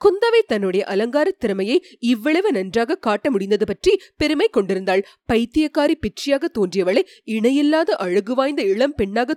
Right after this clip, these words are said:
தோன்றும்படியல்லவா அவள் செய்துவிட்டாள். பூங்குழலிக்கோ தன் அத்தைக்கு அரண்மனையில் இவ்வளவு ராஜோபச்சாரங்கள் நடப்பது பற்றி களிப்பு உண்டாகி இருந்தது. அவள் எதிர்பார்த்ததற்கெல்லாம் மாறாக இங்கேயுள்ள அரண்மனை பெண்கள் நடந்து கொண்டிருந்தார்கள் அல்லவா?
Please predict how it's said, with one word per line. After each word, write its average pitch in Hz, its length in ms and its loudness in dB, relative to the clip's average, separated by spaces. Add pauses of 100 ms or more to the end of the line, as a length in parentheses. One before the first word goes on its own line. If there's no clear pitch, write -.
தோன்றும்படியல்லவா 196 720 -2
அவள் 302 240 0
செய்துவிட்டாள். 240 580 0 (380)
பூங்குழலிக்கோ 247 920 4 (280)
தன் 370 200 -2
அத்தைக்கு - 520 0
அரண்மனையில் 262 580 0
இவ்வளவு 214 460 2
ராஜோபச்சாரங்கள் 247 880 -2
நடப்பது 190 340 -4
பற்றி 381 360 2 (200)
களிப்பு 359 400 2
உண்டாகி 214 340 0
இருந்தது. 190 360 2 (280)
அவள் 214 360 2
எதிர்பார்த்ததற்கெல்லாம் 285 1160 -2
மாறாக 185 480 0 (280)
இங்கேயுள்ள 208 640 -2
அரண்மனை 202 480 -2
பெண்கள் 208 360 0
நடந்து 185 340 -6
கொண்டிருந்தார்கள் 226 600 -2
அல்லவா? 262 440 4